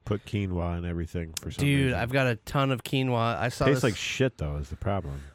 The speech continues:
Speaker 2: Well, it doesn't have to.
Speaker 1: Well, I mean, yeah, it does. You just, you put it in things that taste good so you can hide how shitty it tastes by <laughs> itself.
Speaker 2: Yeah, yeah, yeah,
Speaker 1: If you eat
Speaker 2: yeah.
Speaker 1: it by itself, it tastes awful. It
Speaker 2: I
Speaker 1: tastes
Speaker 2: mean,
Speaker 1: like
Speaker 2: it's pretty
Speaker 1: something.
Speaker 2: much like rice with a tail, though.
Speaker 1: Yeah, but also it tastes weird.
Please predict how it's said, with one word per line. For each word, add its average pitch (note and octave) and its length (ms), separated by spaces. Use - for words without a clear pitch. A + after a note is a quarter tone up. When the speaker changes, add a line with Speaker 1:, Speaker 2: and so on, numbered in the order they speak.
Speaker 2:
Well, D3+ 160
it D#3 100
doesn't G3+ 300
have C3 400
to. C3 400
Speaker 1:
Well, G2+ 120
I G#2 60
mean, G2 340
yeah, A2 300
it F#2 180
does. F2+ 440
You F#2+ 100
just, G2 280
you A2 180
put C#3 220
it B2+ 80
in A#2+ 140
things A#2 220
that G2 120
taste G2+ 320
good G2 300
so - 100
you F2 80
can D#2+ 140
hide F#2+ 480
how F2 140
shitty F#2 420
it - 80
tastes E2+ 260
by F2+ 120
<laughs> - 0
itself. - 420
Speaker 2:
Yeah, C3+ 240
yeah, B2 180
yeah, A2+ 140
Speaker 1:
If A2 60
you C3+ 80
eat D#3 80
Speaker 2:
yeah. D3 40
Speaker 1:
it C3+ 60
by B2 180
itself, A2 300
it F#2 80
tastes F#2+ 200
awful. D#2+ 340
It - 100
Speaker 2:
I C#3 60
Speaker 1:
tastes E3 100
Speaker 2:
mean, F#3 160
Speaker 1:
like - 20
Speaker 2:
it's D3 260
pretty G3+ 340
Speaker 1:
something. F#3 60
Speaker 2:
much C3+ 460
like B2 320
rice A#2+ 460
with B2+ 160
a G#2+ 40
tail, B2+ 460
though. F#2+ 380
Speaker 1:
Yeah, A2+ 380
but G2+ 220
also G2+ 840
it F#2 360
tastes E2+ 280
weird. A1 300